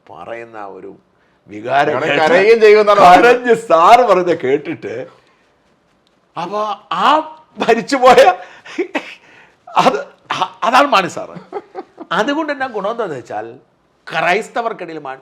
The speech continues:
Speaker 1: മാണി സാറിനോട് വലിയൊരു മതിപ്പുണ്ടായിരുന്നു. ആ സമയം ഉമ്മൻചാണ്ടി സാർ അങ്ങനെയല്ല, സകലരുടെ നേതാവായിരുന്നു.
Speaker 2: മാത്രമല്ല, മാണി സാറിന്റെ അടുത്ത് ഒരു ആവശ്യം പോയി ചെന്നാലേ അത് നടപ്പിലാക്കിയാൽ അതിന് കഴിവുണ്ടായിരുന്നു.
Speaker 1: അതെ.
Speaker 2: അതൊരു അസാമാന്യ കഴിവ് തന്നെ, ഒരു കാര്യം കൊണ്ട് ചെന്നാൽ.
Speaker 1: അല്ല, ഉമ്മൻചാണ്ടി സാർ പക്ഷെ അങ്ങനെയായിരുന്നു, സകലരുടെ നേതാവായിരുന്നു.
Speaker 2: ആ.
Speaker 1: അതിനകത്ത് മതം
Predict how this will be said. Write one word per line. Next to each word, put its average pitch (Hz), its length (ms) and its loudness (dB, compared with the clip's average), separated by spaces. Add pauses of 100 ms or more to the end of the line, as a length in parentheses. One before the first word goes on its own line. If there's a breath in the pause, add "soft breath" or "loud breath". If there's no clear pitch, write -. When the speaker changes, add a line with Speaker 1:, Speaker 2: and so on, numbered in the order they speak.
Speaker 1:
മാണി 233 180 -10
സാറിനോട് 220 380 -8
വലിയൊരു 175 560 -12
മതിപ്പുണ്ടായിരുന്നു. 120 840 -12 (580 soft breath)
ആ 208 60 0
സമയം 202 400 -8 (100)
ഉമ്മൻചാണ്ടി 185 380 -10
സാർ 175 140 -6
അങ്ങനെയല്ല, 156 400 -8
സകലരുടെ 220 680 2
നേതാവായിരുന്നു. 147 500 0
Speaker 2:
മാത്രമല്ല, 160 260 -6
മാണി 147 160 -6
സാറിന്റെ 175 180 -8
അടുത്ത് 170 140 -2
ഒരു 143 80 -2
ആവശ്യം 180 300 -4
പോയി 180 160 -2
ചെന്നാലേ 160 420 0
അത് 156 220 -4
നടപ്പിലാക്കിയാൽ 185 560 0
അതിന് 170 240 -2
കഴിവുണ്ടായിരുന്നു. 117 500 -4
Speaker 1:
അതെ. 101 260 -6
Speaker 2:
അതൊരു 190 180 -4
അസാമാന്യ 208 420 -4
കഴിവ് 147 280 0
തന്നെ, 107 120 -8
ഒരു 107 140 -10
കാര്യം 120 220 -6
കൊണ്ട് 101 160 -12
ചെന്നാൽ. 87 160 -12
Speaker 1:
അല്ല, 170 180 -6
ഉമ്മൻചാണ്ടി 294 460 -2
സാർ 269 140 -2
പക്ഷെ 247 180 -4
അങ്ങനെയായിരുന്നു, 175 460 -6
സകലരുടെ 220 640 4
നേതാവായിരുന്നു. 110 340 -4
Speaker 2:
ആ. - 280 -20
Speaker 1:
അതിനകത്ത് 165 300 -4
മതം 170 500 -4